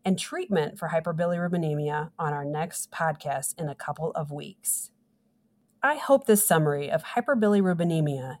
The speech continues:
in preterm and term infants has been helpful. We often talk to parents about infants being jaundiced or having elevated bilirubin levels. But as I said, I think it's imperative, as with all things involving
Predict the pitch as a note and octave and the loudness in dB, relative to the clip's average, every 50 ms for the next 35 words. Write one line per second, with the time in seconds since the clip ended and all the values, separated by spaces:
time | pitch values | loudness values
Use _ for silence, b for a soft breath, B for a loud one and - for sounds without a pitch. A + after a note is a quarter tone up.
0 | _ - F#3 F3+ F3 - - C4+ C#4 C#4+ - - G#3+ F3 D#3 D3+ D3+ - E3 E3 | _ 0 2 2 0 -2 -4 -4 -4 -4 -2 2 4 6 6 6 4 2 -2 -2
1 | D#3+ D#3 - - E3+ D#3+ F3+ - - E3+ D#3 D3 - D3 D3 C#3 - - - D#3 | -4 -4 -6 -6 -4 -4 -4 -4 -4 -4 -4 -4 -4 -6 -4 -4 -4 -4 -4 -4
2 | D3+ - D3+ C#3 - D3+ D3+ C#3+ - - C#3+ D3+ D3+ - _ _ _ _ _ _ | -4 -4 -8 -8 -2 -2 -2 -2 -2 -6 -6 -6 -6 -8 _ _ _ _ _ _
3 | C#4 C4 - - A#3+ B3+ C#4 C4+ - - D#4+ C#4 - - F3 F3+ - - F#3 E3+ | -10 -10 0 2 4 4 4 2 -2 -6 -6 -6 -2 -2 -2 -2 -2 -4 -8 -10
4 | - - D#3+ D#3 D#3 D3+ D3+ - D#3+ D3+ D3+ D3+ - - - E3+ E3 D#3+ E3 F3 | -6 -2 0 2 2 2 0 -2 0 2 2 2 2 2 -2 -2 -2 -2 -2 -2
5 | E3+ D3 C#3+ E3+ E3 D#3+ D3+ D3+ D3 C#3+ D#3 D#3 D#3+ D3+ D3+ C#3 C3+ - - - | -2 -2 -2 -2 0 2 2 0 2 2 2 2 2 2 0 -4 -6 -4 -4 -6
6 | - - - _ _ - B3+ C4 B3 - - C4+ D#4 D4+ E4 C4+ - - E3 D#3+ | -6 -6 -12 _ _ 4 4 4 4 2 0 0 2 2 2 0 0 0 0 0
7 | D#3 D3+ D3 D3+ D#3 D#3 D3+ D3 D3+ D3+ D3+ D3+ D3+ D3+ D3 D3+ D3+ D3 D3 D3 | 0 0 0 0 -2 -2 -2 -2 -2 -2 -2 -2 -2 -2 -2 -2 -2 0 0 0
8 | D3 D3 D3+ D3 C#3+ D3 - - - _ _ _ _ _ E3 D#3+ D#3+ E3 G#3 A#3 | 2 2 0 -2 -2 -4 -6 -8 -10 _ _ _ _ _ 4 4 6 6 8 6
9 | C4 B3+ - - E3 D3+ D3 C#3+ - - D#3+ D#3 F#3+ F3+ E3 F#3+ E3+ - F#3 F3+ | 6 6 6 6 8 6 6 4 2 0 -2 0 0 0 0 0 0 0 -2 -2
10 | F3+ - - G3 G#3 A3 A3 G3 D3+ C#3 C#3+ D3 C#3+ - - _ _ _ F#3 F3+ | -2 -2 2 4 4 6 6 4 4 2 -2 -4 -6 -12 -16 _ _ _ 0 0
11 | E3 F#3 F3+ - _ _ - A3 A#3 B3+ C4+ C#4 - A#3 F#3 E3+ D#3+ D#3 D3+ - | 0 0 -4 -4 _ _ 6 8 10 8 8 6 4 2 4 4 2 0 0 -2
12 | E3+ E3 D3+ E3 E3 E3 D#3+ D#3 D#3+ D3+ D3+ - | -2 0 4 6 8 8 8 6 4 0 0 -2